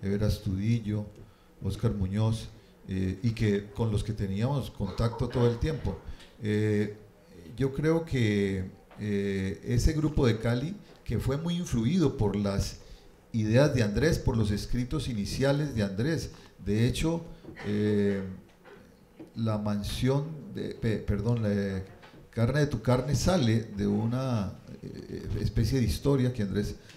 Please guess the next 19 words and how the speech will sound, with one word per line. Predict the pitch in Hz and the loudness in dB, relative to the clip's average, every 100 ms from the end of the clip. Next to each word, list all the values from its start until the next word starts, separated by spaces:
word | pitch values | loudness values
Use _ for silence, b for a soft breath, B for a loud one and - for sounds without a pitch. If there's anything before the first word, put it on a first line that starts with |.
| B - | B -2
había | 110 117 | 2 4
trabajado | 127 110 104 135 | 6 4 4 2
y | 131 | 0
que | - | -2
Mayolo | 98 95 98 117 | -4 0 0 2
siguió | 110 98 | 0 -2
trabajando. | 95 120 104 104 117 139 - B B B - - | 0 2 2 2 -2 -4 -10 B B B -20 -6
Eh, | 104 107 107 107 104 101 101 98 | -2 0 2 2 4 4 2 0
lo | 113 107 | 2 4
bueno | 110 151 214 | 6 4 4
del | 202 120 | 2 4
grupo | 120 - 156 | 2 4 2
de | - | 2
Cali | 117 131 156 165 | 0 0 -2 -4
es | 123 117 - | -2 -2 -2
que | - 143 143 | -2 -2 -2
así | 110 101 - | -2 -2 -2
como, | 127 165 151 123 101 95 - B B B - - | -2 -4 0 2 2 -2 -8 B B B -20 -14
eh, | 98 95 90 | -8 -6 -6